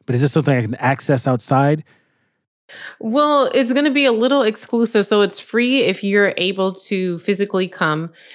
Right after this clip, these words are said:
Speaker 2: And then I have created a, uh, photo book version that, uh, will be emailed out to my paid subscribers.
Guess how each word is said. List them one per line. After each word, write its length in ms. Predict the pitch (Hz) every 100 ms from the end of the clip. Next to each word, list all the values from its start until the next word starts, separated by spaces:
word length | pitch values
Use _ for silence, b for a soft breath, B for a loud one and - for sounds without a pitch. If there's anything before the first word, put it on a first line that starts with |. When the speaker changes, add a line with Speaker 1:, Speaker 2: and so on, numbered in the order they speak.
| B
Speaker 2:
And 200 | 175 180
then 280 | 180 180 175
I 340 | - 165 185
have 320 | 190 196 180 -
created 840 | - 190 175 170 165 165 160 160 -
a, 720 | 156 156 151 151 147 139 - _
uh, 260 | - - -
photo 720 | - 196 190 202 165 156 151
book 400 | 170 170 170 165 165
version 840 | 151 156 160 160 196 214 240 247 B B B
that, 580 | 165 165 165 160 151 -
uh, 240 | 160 151 156
will 200 | 160 160
be 340 | 160 - 165
emailed 260 | 165 160 156
out 340 | 143 156 147
to 280 | - 170 156
my 380 | 151 147 143 147
paid 400 | - 147 147 151
subscribers. 880 | 165 - - 131 131 - 143 -